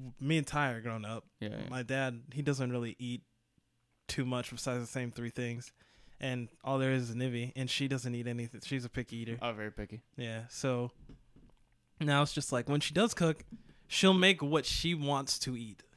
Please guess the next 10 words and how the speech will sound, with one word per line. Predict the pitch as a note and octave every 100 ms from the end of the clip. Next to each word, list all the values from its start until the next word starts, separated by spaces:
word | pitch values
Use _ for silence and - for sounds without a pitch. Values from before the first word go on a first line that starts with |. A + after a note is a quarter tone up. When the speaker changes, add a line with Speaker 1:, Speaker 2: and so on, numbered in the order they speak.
| _
Speaker 1:
And, | C#3+ C3+
like, | C3 B2 A2+ -
you | A#2 D3 D#3
guys | D3 C3+ B2+ -
can | C#3+
have | - D3+ D3+
Speaker 2:
Okay, | A#2+
Speaker 1:
some, | C3
Speaker 2:
okay. | F2+ F#2+
Speaker 1:
like, | C#3 B2+ E2